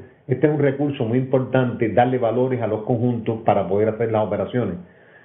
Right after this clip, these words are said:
Le ponemos elementos a los conjuntos de forma tal que cumplan los requerimientos que A pertenezca a B, o sea, es un conjunto de B, y que B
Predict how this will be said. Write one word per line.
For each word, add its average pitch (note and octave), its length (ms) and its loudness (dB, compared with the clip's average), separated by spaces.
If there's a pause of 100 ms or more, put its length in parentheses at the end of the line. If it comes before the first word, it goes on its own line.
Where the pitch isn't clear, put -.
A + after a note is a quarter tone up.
(320)
Le G2+ 160 2
ponemos G#2+ 560 0
elementos B2 640 2
a - 20 -2
los G#2 140 -4
conjuntos C3 540 -2 (440)
de A2 400 2 (140)
forma C#3 400 0
tal B2+ 200 2
que C3+ 180 0
cumplan B2 400 2
los A2 100 -2
requerimientos G#2 720 -2
que A#2 240 4
A C#3 380 -4
pertenezca A2 580 0
a - 40 6
B, C3+ 340 -2 (100)
o - 20 -20
sea, A#2 140 2
es A#2 140 -6
un A2 100 -2
conjunto B2 400 2
de B2+ 60 4
B, C3 300 -2 (220)
y B2+ 160 -2
que A#2+ 180 2
B B2+ 360 0